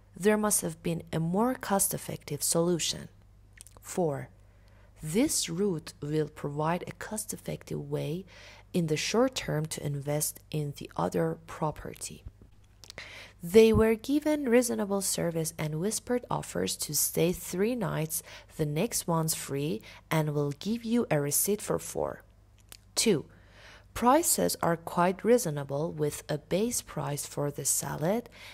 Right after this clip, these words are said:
and side dishes and an additional fee for carved meats. Three, diners will love reasonable prices and kids can take advantage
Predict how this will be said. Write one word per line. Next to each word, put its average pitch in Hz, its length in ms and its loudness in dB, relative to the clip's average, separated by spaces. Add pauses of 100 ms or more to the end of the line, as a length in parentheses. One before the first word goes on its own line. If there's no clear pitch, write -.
(140)
and 151 160 0
side 202 400 2
dishes 156 540 0 (340)
and 151 380 -2 (220)
an 151 240 -4 (240)
additional 247 640 0
fee 165 260 -2
for 156 360 -4
carved 143 600 -4
meats. - 640 -4 (640)
Three, - 400 -2 (800)
diners 196 760 0
will 165 220 2
love 175 500 0
reasonable 180 540 0
prices - 800 -4
and 156 220 -4
kids 185 440 -4
can 147 220 -6
take 147 260 -6
advantage 170 640 -6